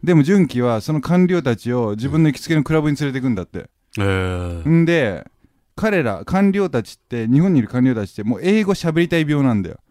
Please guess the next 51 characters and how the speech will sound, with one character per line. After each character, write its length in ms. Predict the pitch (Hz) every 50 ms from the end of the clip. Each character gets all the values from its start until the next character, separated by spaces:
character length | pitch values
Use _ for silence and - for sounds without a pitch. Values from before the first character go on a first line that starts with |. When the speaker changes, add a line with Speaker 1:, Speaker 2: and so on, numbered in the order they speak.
| _ _ _ _
Speaker 2:
あ 60 | - 113
ー。 20 |
Speaker 1:
も 680 | 110 113 110 107 107 107 107 107 104 104 98 92 92 -
う 160 | - 131 135 131
と 100 | - 233
に 160 | 233 208 156
か 120 | 135 120
く 80 | 101 117
英 120 | 123 139
語 100 | 139 139 123
喋 180 | - 135 127
り 100 | 127 127
た 80 | 113 127
い 80 | 123 120
病 180 | 117 127 127 123
の 80 | 127
人 160 | 120 - - -
た 140 | 131 117
ち 140 | - - 110 120
を、 300 | 135 135 123 98 - _ _ _ _ _ _ _ _ _ _ _ _ _ - - -
純 320 | 139 131 151 156 156 139
喜 140 | - - 139
の 160 | 143 143 139
外 160 | 135 143 147
国 160 | 143 139 147 143
人 160 | 143 143 135
の 200 | 127 127 131 139
多 80 | 143
い 120 | 143 139 123
ク 100 | - 143
ラ 80 | 135
ブ 100 | 127 127 127 -
連 100 | 147 127
れ 40 | 131
て 100 | - 131
く 100 | - -
と、 160 | - 143 127
や 60 | 123
っ 20 | 120
ぱ 100 | - 123
み 220 | 113 120 131 147
ん 240 | 165 180 180 175 170
な 180 | 170 170 160 135
目 140 | 120 143 170
の 120 | 190 185
色 140 | 156 127 117
変 200 | - 117 113 107
え 40 | 104
て、 300 | - 123 123 123 107 92
Speaker 2:
う 60 | 92
ん。 260 | 90 90 85 85 85